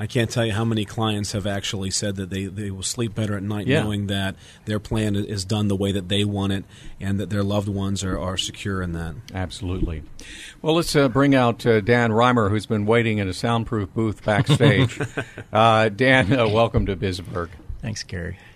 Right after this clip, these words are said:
Speaker 2: Uh, so let's get some background first, uh, from you and then talk
Speaker 3: Sure.
Speaker 2: about the areas of your specialty.
Speaker 3: Sure. So like Jay, I also was raised in the North Hills.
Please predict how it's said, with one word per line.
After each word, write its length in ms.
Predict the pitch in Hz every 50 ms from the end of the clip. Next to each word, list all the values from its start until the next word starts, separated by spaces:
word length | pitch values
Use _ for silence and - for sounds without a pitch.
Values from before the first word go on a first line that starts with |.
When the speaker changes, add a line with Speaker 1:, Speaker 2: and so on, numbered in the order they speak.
| - -
Speaker 2:
Uh, 220 | 170 160 156 151
so 200 | 143 - 214 202
let's 220 | 208 226 226 -
get 180 | - - 220 208
some 120 | - 185 160
background 420 | 175 170 170 139 - 139 131 127
first, 360 | 117 - 208 214 - - -
uh, 160 | 147 123 113 107
from 200 | - 120 110 110
you 220 | 139 185 220 175
and 100 | 127 123
then 200 | 123 123 123 120
talk 220 | 117 135 131 131
Speaker 3:
Sure. 240 | 123 123 131 120 123
Speaker 2:
about 220 | 120 - 110 110 107
the 160 | 123 120 117
areas 440 | 117 120 127 123 120 120 120 107 110
of 200 | 113 110 104 107
your 200 | 117 135 156 143
specialty. 540 | 143 - 87 85 78 - - 80 - 87
Speaker 3:
Sure. 340 | 90 - - 143 156 135 110 -
So 200 | - - 127 127
like 200 | 127 135 127 113
Jay, 260 | 98 107 117 120 120
I 200 | 120 120 123 123
also 400 | 127 - 123 123 120 - - 123
was 180 | 113 110 104 95
raised 360 | 104 113 110 110 101 90 104
in 80 | 104 104
the 60 | 101
North 260 | 104 104 101 98 -
Hills. 420 | 110 104 104 104 113 113 - -